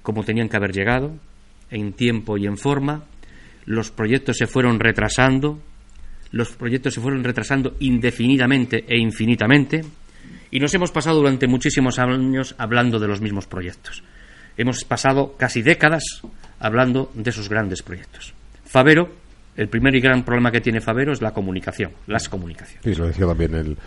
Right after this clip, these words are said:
Speaker 1: Todos
Speaker 2: el, el
Speaker 1: coin-,
Speaker 2: alcal-,
Speaker 1: es que
Speaker 2: alcalde
Speaker 1: coincidimos
Speaker 2: actual.
Speaker 1: todos los ciudadanos, es un tema que, que no, na-, nadie puede discrepar, o sea, es un tema que es la realidad.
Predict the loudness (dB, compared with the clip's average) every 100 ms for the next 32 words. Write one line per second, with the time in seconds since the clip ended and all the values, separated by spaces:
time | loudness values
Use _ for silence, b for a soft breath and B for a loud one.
0 | B B B 0 2 2 2 2 2 2
1 | 2 2 6 6 6 6 4 4 2 0
2 | 0 0 -2 -4 -4 -4 -2 -2 -2 -4
3 | -6 B B -2 2 6 4 4 2 2
4 | 2 4 6 6 6 6 4 2 -2 -2
5 | 0 0 0 -2 -2 0 2 2 2 0
6 | -2 -2 -2 -2 -2 -2 -2 0 -2